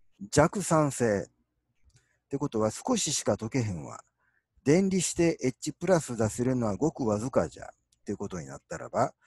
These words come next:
この炭酸水素イオンはほんの少ししか生じないんだってことです。大丈夫？弱酸性の気体だから、酸化数四の二酸化炭素は、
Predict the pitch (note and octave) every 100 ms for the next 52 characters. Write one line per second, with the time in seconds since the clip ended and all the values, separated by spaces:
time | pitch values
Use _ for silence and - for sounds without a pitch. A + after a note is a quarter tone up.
0 | _ _ _ - A#2+ A2+ C3+ F#3+ F#3 F3
1 | D#3+ F3 D#3+ D#3+ D#3+ B2 D#2 F2+ A#2 -
2 | _ _ - F3 G#3 G#3 F#3 - A#3+ G3
3 | E3 - E3 D3 C#3 B2+ B2 C3 C3 B2
4 | G#2 D3 - F2+ D#2+ - - - _ E2+
5 | D#2 D2+ - - _ _ _ - - _
6 | _ _ _ _ _ - A2+ D3 - F3
7 | G3 F#3+ F3+ F#3 F3+ F3 - - D#3+ D#3+
8 | D#3 E2+ G#2 G#2 - - _ _ _ _
9 | - C#3+ D3+ E3+ - B2 A#2+ D#3 B2+ F2+
10 | G#2 A2+ A#2 A#2 A#2 B2+ A2+ G2 D2 G#2+
11 | B2